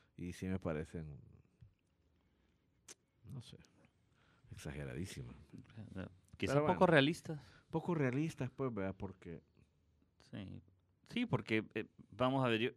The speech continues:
Speaker 2: no siempre se puede ganar y sobre todo cuando no tenés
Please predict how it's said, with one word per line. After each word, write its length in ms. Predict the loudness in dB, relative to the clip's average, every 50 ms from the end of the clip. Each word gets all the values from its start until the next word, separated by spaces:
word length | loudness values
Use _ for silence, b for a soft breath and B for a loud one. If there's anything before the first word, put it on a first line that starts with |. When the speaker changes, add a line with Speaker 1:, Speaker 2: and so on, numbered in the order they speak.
| -8 -12 -4
Speaker 2:
no 240 | -2 0 0 0 2
siempre 320 | 2 2 2 2 2 0
se 140 | 0 0 0
puede 260 | 2 4 4 6 6
ganar 240 | 6 6 6 4 4
y 60 | 2
sobre 260 | 0 0 0 0 0
todo 280 | 0 0 2 2 2 2
cuando 260 | 0 0 0 0 0
no 120 | 0 0 0
tenés 680 | -2 -2 -2 0 0 -2 -2 -4 -10 -14 -16 -18 -20